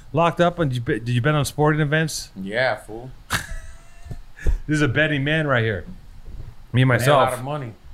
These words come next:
Speaker 1: You made a lot of money. Maybe
Speaker 2: And a lot
Speaker 1: you
Speaker 2: of soups.
Speaker 1: made a lot of soup.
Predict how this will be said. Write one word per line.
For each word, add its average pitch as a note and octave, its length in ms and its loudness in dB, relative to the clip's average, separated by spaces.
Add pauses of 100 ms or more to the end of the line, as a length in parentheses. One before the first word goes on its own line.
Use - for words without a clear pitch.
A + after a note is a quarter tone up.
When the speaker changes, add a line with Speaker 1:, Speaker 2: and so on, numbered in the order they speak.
(440)
Speaker 1:
You A#2 80 4
made C#3+ 80 6
a D#3 80 6
lot D#3 120 6
of D3 60 4
money. C#3+ 200 4 (180)
Maybe F#3+ 440 4
Speaker 2:
And G#2 100 0 (180)
a - 40 -16
lot B2 140 6
Speaker 1:
you A#3 100 6
Speaker 2:
of G3+ 60 6
soups. - 420 0 (380)
Speaker 1:
made B2+ 120 4
a C3 60 4
lot C#3+ 140 4
of C3 80 2
soup. - 380 2